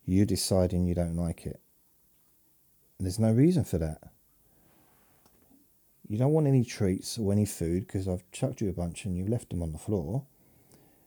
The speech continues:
You've got water over there. You've had your dinner. I can't think what else you could want other than just to annoy me.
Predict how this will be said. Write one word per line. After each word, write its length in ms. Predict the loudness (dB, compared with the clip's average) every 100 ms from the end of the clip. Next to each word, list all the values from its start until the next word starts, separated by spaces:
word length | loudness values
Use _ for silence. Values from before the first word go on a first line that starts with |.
| _ _ -10
You've 160 | -4
got 160 | 0 0
water 460 | 2 2 0 -2 -4
over 200 | -4 -4
there. 460 | -4 -2 -2 -6 -10 _ -20 -20 _ -20 -20 -20 -20 -20 -20 -20 -20 _ _ _ _ _ _ _ _ _ -14 -6
You've 160 | -6
had 340 | -2 -2 -2 -2
your 100 | 0
dinner. 480 | 2 2 2 0 0 -10 -20 -20 -20 _ _ _ _ _ _ _ _ _ _ _ _ _ _ -14
I 80 | -14
can't 400 | 0 2 2 0
think 260 | -2 0
what 180 | 0 0
else 320 | 0 -2 -2
you 60 | -4
could 240 | -4 -4
want 360 | 0 2 0 -4 _ _ _ -20 _ _ _ -2
other 220 | 0 0
than 260 | 2 2
just 420 | 2 0 -2 -6 -12 _ -14 -4
to 420 | 0 2 2 -2 -6 _ _ _ _ _ _ _ _ -10
annoy 320 | 0 4 6 6
me. 320 | 2 -2